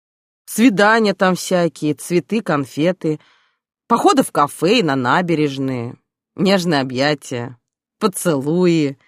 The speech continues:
глянул на меня пытливо из-под ресниц. «Секс». А за это время реферат по огненным потокам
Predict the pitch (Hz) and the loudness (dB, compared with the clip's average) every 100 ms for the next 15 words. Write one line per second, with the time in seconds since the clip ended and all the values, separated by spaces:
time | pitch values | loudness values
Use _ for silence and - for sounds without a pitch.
0 | _ _ _ 151 175 160 151 151 156 156 | _ _ _ -2 0 0 0 -2 -2 -2
1 | 143 - - 160 151 139 127 - 135 127 | -4 -10 -8 -6 -4 -6 -8 -10 -10 -10
2 | - 156 165 _ _ _ _ - - 139 | -6 -8 -8 _ _ _ _ -20 -12 -6
3 | 131 135 - - - - _ _ _ _ | -4 -4 -8 -18 -18 -20 _ _ _ _
4 | _ _ _ _ _ _ _ _ _ _ | _ _ _ _ _ _ _ _ _ _
5 | 180 185 180 - 147 147 165 220 196 156 | -6 -2 -2 -2 -4 -2 -2 -4 -4 -4
6 | 151 - 160 156 156 143 139 131 123 131 | -4 -2 0 0 0 -4 -6 -8 -8 -8
7 | 123 196 | -8 -10